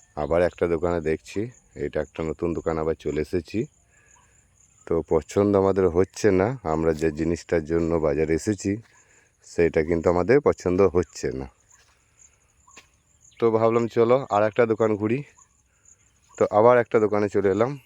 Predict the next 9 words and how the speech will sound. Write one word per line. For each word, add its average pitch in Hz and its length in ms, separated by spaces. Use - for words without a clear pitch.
তো 95 120
ডিজাইনগুলো 101 720
দেখলাম, 98 440
একটা 85 260
ভালোই 107 320
লাগলো 110 300
ডিজাইনটা, 98 480
খুবই 127 280
ভালো, 95 300